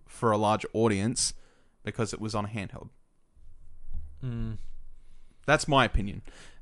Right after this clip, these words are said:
Speaker 1: And then that's where Mario Kart Wii succeeded, because it was on the T V again, but then you had the motion controls for people to be like, "Whoa, this is funky."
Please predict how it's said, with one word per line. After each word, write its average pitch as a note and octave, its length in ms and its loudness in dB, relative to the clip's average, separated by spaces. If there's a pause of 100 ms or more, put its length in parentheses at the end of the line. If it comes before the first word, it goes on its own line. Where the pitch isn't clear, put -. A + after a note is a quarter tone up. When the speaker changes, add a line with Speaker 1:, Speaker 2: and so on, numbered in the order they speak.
Speaker 1:
And C3 180 6
then C#3 120 6
that's C#3+ 200 10
where C3+ 140 10
Mario B2+ 300 8
Kart A#2 340 8
Wii D3 240 10
succeeded, G#2 720 4
because G#2+ 500 2
it A#2 80 0
was A2 160 2
on B2 120 4
the G#2 60 0
T B2 220 8
V B2+ 260 6
again, G#2 420 2 (260)
but A#2+ 140 8
then A2 160 2
you G#2+ 60 0
had A2 140 2
the G#2 80 -2
motion A2 320 0
controls A2 400 2
for - 80 -6
people A#2 200 2
to A#2 60 -2
be B2 60 2
like, A#2+ 180 2
"Whoa, B3+ 440 8
this C#4 180 0
is - 100 -4
funky." F#3 440 0